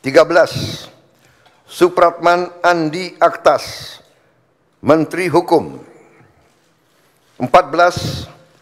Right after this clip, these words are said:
Natalius Pigai, S E P, Menteri Hak Asasi Manusia. Lima belas, Doktor Andes Agus Andrianto,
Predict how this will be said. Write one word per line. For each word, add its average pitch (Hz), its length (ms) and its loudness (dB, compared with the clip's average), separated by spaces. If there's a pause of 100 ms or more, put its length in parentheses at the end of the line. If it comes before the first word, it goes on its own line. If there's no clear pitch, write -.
(640)
Natalius 180 880 0
Pigai, 135 640 2 (880)
S 165 320 0
E 160 80 -10
P, 147 480 -2 (560)
Menteri 170 560 -2 (240)
Hak - 400 0
Asasi 151 480 0
Manusia. 147 560 -2 (2500)
Lima 165 240 4
belas, - 560 -2 (960)
Doktor 170 320 2
Andes 170 240 -2
Agus 175 560 2 (640)
Andrianto, 160 1200 2